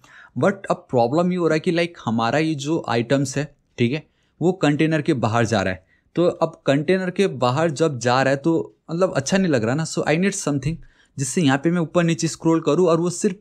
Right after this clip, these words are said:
मेरे उस कंटेनर के अंदर ही रहे। So गाइस, अब आप सोचो कि आप क्या कर सकते हो ऐसा, ठीक है। I know आपके माइंड में already एक आइडिया आ चुका होगा, that is overflow यूज़ करेंगे, but overflow X हिडन रखोगे या overflow Y क्या दोगे, मतलब वैल्यू क्या दोगे उसमें, ठीक है।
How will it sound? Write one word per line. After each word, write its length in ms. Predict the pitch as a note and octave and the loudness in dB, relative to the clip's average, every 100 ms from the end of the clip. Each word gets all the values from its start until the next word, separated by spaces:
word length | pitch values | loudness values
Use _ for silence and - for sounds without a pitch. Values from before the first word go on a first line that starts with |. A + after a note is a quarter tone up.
| - | -2
मेरे 200 | C#3+ E3 | 0 0
उस 140 | D#3 | -2
कंटेनर 460 | - B2+ C3 C3+ C3 | 0 0 2 0 0
के 140 | C#3+ - | -2 -2
अंदर 340 | A#2+ A#2+ B2+ B2 | -2 0 0 2
ही 160 | C3+ | 2
रहे। 260 | A#2+ G#2+ A2 - _ - - - | 2 0 -4 -10 _ -20 -16 -4
So 100 | F3+ | 0
गाइस, 220 | G3+ G3 | 2 2
अब 100 | F#3+ | 2
आप 60 | F#3+ | 0
सोचो 360 | G3 D3+ C#3+ F3 | 0 -2 0 0
कि 120 | F#3 | 0
आप 160 | F3 - | -2 0
क्या 120 | E3 | 0
कर 140 | D#3+ | 2
सकते 280 | B2 G#2+ - | -2 -2 -2
हो 60 | G#2 | -2
ऐसा, 180 | F#2+ G#2+ | 0 -2
ठीक 200 | C3 C3+ | -2 -2
है। 60 | - - | -6 -2
I 140 | C3+ D3+ | 0 2
know 160 | F3 E3 | 2 2
आपके 240 | C3 E3+ | 0 0
माइंड 200 | D#3 D#3 | 0 0
में 80 | D3+ | 2
already 220 | C#3+ D3 | 2 2
एक 140 | D3+ A#2+ | 0 0
आइडिया 260 | B2+ C3 | 0 2
आ 40 | B2+ | 0
चुका 260 | B2+ B2+ | -2 0
होगा, 200 | A2+ A#2+ - - - - | 0 0 -8 -20 -12 0
that 200 | D#3+ F3 | 2 4
is 180 | G#3 D#3+ | 0 2
overflow 400 | F3+ F3 C#3+ F3 | 2 2 2 2
यूज़ 220 | D3+ C3 | 4 2
करेंगे, 260 | C3+ A2+ A#2 | 0 0 0
but 260 | B2 C3 | -2 -2
overflow 420 | C#3+ C3+ C3 C#3 C3+ | 0 0 0 0 0
X 240 | C#3 - - | -2 -4 -4
हिडन 300 | A#2 A#2 D3 | 0 2 2
रखोगे 440 | C3 C3+ C3+ C#3 C#3 _ _ B2 | 2 2 2 0 -2 _ _ 0
या 80 | |
overflow 400 | C3 B2+ C3 C#3 B2 | 2 2 0 0 2
Y 160 | B2 C3+ C3+ | 2 0 0
क्या 140 | D#3 | 0
दोगे, 220 | C#3 A2+ | 2 0
मतलब 280 | A#2 C3 C3 | 0 0 0
वैल्यू 280 | A2+ C#3 F#3+ | 2 2 2
क्या 120 | F3 | 2
दोगे 220 | A2+ G#2 | 0 -2
उसमें, 320 | G2+ G2 G#2+ G2+ | -4 -6 -6 -2
ठीक 180 | C3+ | -2
है। 140 | C#3+ | -2